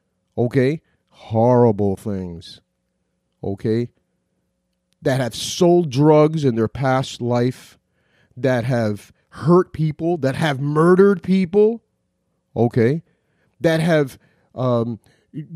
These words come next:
you know, bankrupted businesses, okay? But yet,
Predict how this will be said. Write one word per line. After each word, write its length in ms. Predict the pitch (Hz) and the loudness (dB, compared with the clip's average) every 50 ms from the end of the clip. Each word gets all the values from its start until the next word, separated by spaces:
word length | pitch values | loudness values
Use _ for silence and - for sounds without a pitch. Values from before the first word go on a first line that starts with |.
| 151 | -10
you 100 | 147 185 | -8 -8
know, 120 | 190 151 117 | -6 -8 -10
bankrupted 1400 | 98 90 95 175 180 175 208 220 170 - 185 190 196 190 185 160 - - 208 208 175 175 123 - 120 131 123 | -12 -6 -2 0 0 2 0 0 0 2 2 4 4 4 2 0 -2 -2 -2 0 0 -4 -8 -10 -12 0 4
businesses, 880 | 175 185 196 160 180 190 196 190 - 196 202 208 208 - - - - _ _ _ _ _ _ _ _ _ _ _ _ - | 6 6 6 4 2 0 0 0 -2 -4 -4 -4 -6 -8 -14 -20 -20 _ _ _ _ _ _ _ _ _ _ _ _ -8
okay? 480 | 127 127 123 - 139 123 143 165 160 - _ _ _ _ _ _ _ _ _ _ _ _ _ _ _ _ _ _ _ _ _ | -6 -6 -4 -2 -2 -2 -2 -4 -6 -10 _ _ _ _ _ _ _ _ _ _ _ _ _ _ _ _ _ _ _ _ _
But 280 | 113 113 120 117 104 104 | -8 -4 -2 -2 -2 0
yet, 280 | 107 113 117 107 - | 0 2 2 0 -2